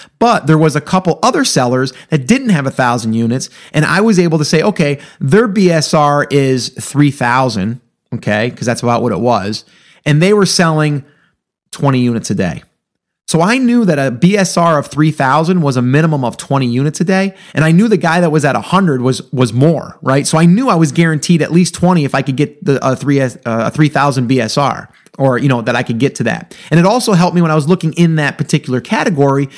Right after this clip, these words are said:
of what a three thousand B S R was equivalent to. So now I could look at, at a, a three thousand B S R in that particular category. Again,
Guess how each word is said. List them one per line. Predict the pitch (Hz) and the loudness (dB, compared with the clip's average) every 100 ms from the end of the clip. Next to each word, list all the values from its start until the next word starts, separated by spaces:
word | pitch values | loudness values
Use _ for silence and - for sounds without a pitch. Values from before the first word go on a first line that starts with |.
| - - | -8 -2
of | 147 | 0
what | 156 190 | 2 2
a | |
three | 175 160 175 | 2 2 2
thousand | 170 156 156 147 | 2 2 2 2
B | 143 143 | 2 2
S | 135 | 0
R | 131 127 123 - - | 2 0 -2 -6 -4
was | 127 | -2
equivalent | 139 247 196 113 | 2 2 0 -2
to. | - 90 - - | -6 -8 -10 -10
So | - | 0
now | 170 196 | 2 2
I | 233 | 2
could | 190 | 2
look | 180 175 | 2 2
at, | 165 - | -2 0
at | 143 147 151 | -2 0 0
a, | 139 139 127 - | 0 0 -2 -4
a | |
three | - 185 180 | -2 0 0
thousand | 170 160 160 147 | 2 0 0 0
B | 131 147 | 0 0
S | 135 | 2
R | 160 151 - | 0 0 2
in | 226 254 226 | 2 2 2
that | 190 185 - | 0 0 -2
particular | 185 202 175 175 151 147 135 - | 0 0 -2 -2 0 0 -2 -6
category. | 311 - 135 123 123 | -2 0 0 0 0
Again, | 165 196 | 2 0